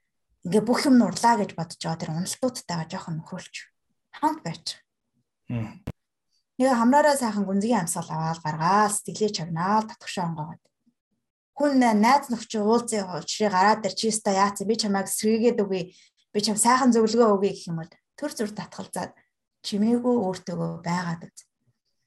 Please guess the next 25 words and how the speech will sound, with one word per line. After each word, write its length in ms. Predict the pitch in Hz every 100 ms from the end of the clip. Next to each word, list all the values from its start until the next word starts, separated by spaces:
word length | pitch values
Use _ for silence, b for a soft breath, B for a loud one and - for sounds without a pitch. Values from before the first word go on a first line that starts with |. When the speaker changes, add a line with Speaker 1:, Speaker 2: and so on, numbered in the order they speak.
| _ b _ _
Speaker 1:
Тэгэхээр 160 | 247 269
нэг 100 | 285
талаараа 240 | 247 233 220
зовлон, 600 | 190 202 269 302 294 - _
нэг 100 | 233 240
талаараа 240 | 277 254
энэ 120 | 269
бүхнийг 240 | - 214 202
зовлон 260 | 180 233
гэж 100 | 220 175
нэрвэлжүүл. 480 | 170 - - 170 - _
Зовлон 400 | - 175 208 285 311 - _ _ _ _ _ _ _ _ - b b b _ -
хүлээн 300 | 226 320 339
зөвшөөрч 280 | - 233 208 180
чадахгүй, 380 | - _ 196 170
эсэргүүцэх 540 | - - 220 214 - -
тусам 400 | - 165 - 180 165
буюу 240 | 160 160
зүгтаах 500 | 180 170 - 233 -
тусам, 540 | 165 - - 156 170
үгүйсгэх 560 | - 175 240 240 196 -
тусам 560 | - - - 170 160 - _ _ _ _ _ _ _ _ _ -
зовлон 320 | 156 - 190
том 160 | - 190
болдог. 460 | 151 - _ _